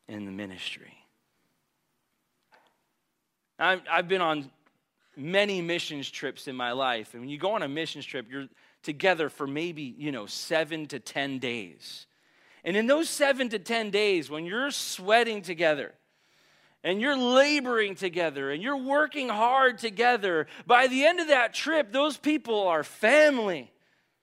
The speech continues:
because you've labored together in the Lord. In, in the church, in the modern day church,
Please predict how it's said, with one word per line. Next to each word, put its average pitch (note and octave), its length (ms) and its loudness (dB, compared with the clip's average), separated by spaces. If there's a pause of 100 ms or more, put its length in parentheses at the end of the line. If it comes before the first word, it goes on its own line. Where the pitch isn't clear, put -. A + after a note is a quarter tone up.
(480)
because D#3 280 -16
you've C#3+ 180 -12
labored E3+ 420 -4
together B2+ 420 -4
in A#2+ 80 -2
the A2+ 100 -4
Lord. C3 400 -2 (1700)
In, G3 180 -8 (420)
in A#3+ 260 2
the G#3 80 -2
church, A#3+ 680 -2
in F#3+ 120 -6
the F#3 100 -2
modern B3+ 640 -2
day A3+ 320 -4
church, C4 540 -8